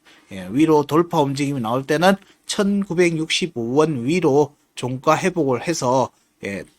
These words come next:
지지를 받는지 여부, 예, 지속적으로 체크해야 됩니다. 이 두 가지 관점으로 크게 살피시면, 예,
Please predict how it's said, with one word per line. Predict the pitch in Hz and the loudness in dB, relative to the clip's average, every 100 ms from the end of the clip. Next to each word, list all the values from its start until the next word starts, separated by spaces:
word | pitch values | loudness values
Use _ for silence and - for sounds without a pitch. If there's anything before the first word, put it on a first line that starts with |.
| _ - - | _ -16 -4
지지를 | 170 165 185 160 | -2 0 2 0
받는지 | 131 107 131 151 113 | 0 -8 -6 -6 -8
여부, | 98 110 156 170 _ | -8 0 0 0 _
예, | 92 92 - _ - - _ | -14 -14 -16 _ -20 -20 _
지속적으로 | - 147 139 139 - 120 123 156 180 175 | -8 -4 -4 -4 -4 -4 0 2 2 2
체크해야 | 175 - 120 | -6 -6 -8
됩니다. | 95 90 87 | -10 -14 -16
이 | - 135 | -12 -10
두 | 123 | -4
가지 | 131 156 165 | -2 0 2
관점으로 | 160 147 135 120 117 160 165 - _ _ | 0 0 -4 -4 2 2 2 -6 _ _
크게 | - 151 | -4 -4
살피시면, | 143 156 - 135 - 107 110 131 - _ | 0 -2 -2 -4 -6 -6 -4 -4 -8 _
예, | 92 92 | -16 -16